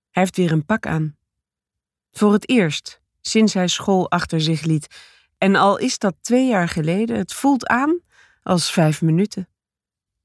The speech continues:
Het lijkt wel gisteren dat ik hem voor het allereerst naar school bracht.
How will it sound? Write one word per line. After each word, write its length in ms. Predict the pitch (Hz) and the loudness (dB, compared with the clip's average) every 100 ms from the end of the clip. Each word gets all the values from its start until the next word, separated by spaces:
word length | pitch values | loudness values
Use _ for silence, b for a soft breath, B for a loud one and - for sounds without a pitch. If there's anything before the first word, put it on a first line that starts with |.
| _ _ _ - | _ _ _ -6
Het 160 | 165 | 0
lijkt 260 | 160 156 151 | 2 2 0
wel 100 | 160 | -4
gisteren 560 | 147 214 - 160 151 156 | -2 -2 -4 -8 -10 -8
dat 180 | 156 156 | -6 -2
ik 80 | |
hem 180 | 165 156 | 0 0
voor 180 | 156 160 | 0 0
het 180 | 151 - | 0 0
allereerst 680 | 190 202 202 170 165 170 - | 0 0 -2 -2 -2 -4 -2
naar 160 | 156 | -2
school 300 | 151 - 165 | -2 -2 -2
bracht. 480 | 147 156 151 - - | 0 -2 -2 -6 -18